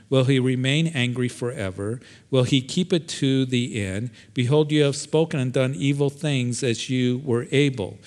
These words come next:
So this message would take place in the first years of Jeremiah's ministry, right before the book of the law was found in the eighteenth year of Josiah's reign. And we see that, um,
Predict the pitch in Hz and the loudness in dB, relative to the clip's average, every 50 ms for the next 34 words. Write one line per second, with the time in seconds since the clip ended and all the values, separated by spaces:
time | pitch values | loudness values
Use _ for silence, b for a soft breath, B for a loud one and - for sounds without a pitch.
0 | B B B B B B B - - 139 131 135 135 143 151 233 156 139 147 143 | B B B B B B B 0 2 4 4 4 2 0 -2 -6 -8 -6 0 2
1 | 147 156 147 - - 190 139 131 143 147 180 202 - - - 127 120 120 120 - | 2 2 2 -2 -6 -6 -4 -2 0 0 0 0 0 -2 -2 0 0 0 0 -2
2 | - - - - B B B B - 131 131 131 127 - - 151 143 143 - - | -6 -10 -10 -12 B B B B 0 2 2 2 2 0 0 0 0 -2 -4 0
3 | - 151 156 151 147 139 - - 135 120 120 120 117 - - - 165 180 175 - | 2 4 4 4 2 0 -2 -4 -4 -4 -4 -4 -6 -6 -4 -2 -2 -2 -2 -2
4 | - 151 139 143 139 131 131 127 120 120 131 131 131 123 123 123 123 123 123 117 | 0 0 2 2 2 2 0 -2 -2 0 2 2 2 2 0 0 0 0 2 2
5 | 113 113 110 - - - 127 117 131 151 175 165 165 - - 120 113 110 113 123 | 2 0 -2 -4 -6 -6 -4 -2 0 2 2 0 0 -2 -2 -2 -2 0 0 0
6 | 120 127 127 127 131 120 120 - - 123 117 117 117 117 113 113 B B B B | -2 -2 -2 -2 -4 -4 -4 -4 -4 0 2 2 2 2 2 -2 B B B B
7 | B B B B 127 117 107 139 139 - - 135 120 120 113 117 123 139 143 135 | B B B B -2 0 2 0 0 0 0 0 0 0 0 0 0 0 0 0
8 | 123 117 - - - - 147 143 165 170 160 143 127 135 - - 123 120 117 117 | 0 -2 -2 -4 -6 -4 -2 0 0 2 0 0 -2 -2 -2 0 0 2 2 0
9 | 117 135 135 123 120 117 - - - 113 107 110 - 117 113 110 113 110 - 113 | 0 0 0 0 0 0 -2 -2 -4 -4 -2 -2 0 0 2 2 0 -2 -4 -4
10 | 104 - - 113 104 104 107 104 - - 107 98 98 95 98 117 135 - B B | -4 -4 -2 -2 -2 -2 -2 -4 -6 -6 -6 -4 -4 -2 -2 -4 -6 -8 B B
11 | B B B B B B B 165 143 143 147 156 156 143 139 - - 190 185 190 | B B B B B B B 2 2 2 2 2 0 0 0 0 0 2 2 2
12 | 175 156 143 131 131 131 - B B B B B B - 127 123 123 120 120 120 | 4 4 4 2 2 0 -4 B B B B B B -4 -2 0 0 0 0 -2
13 | 123 135 180 220 | -2 -4 -6 -10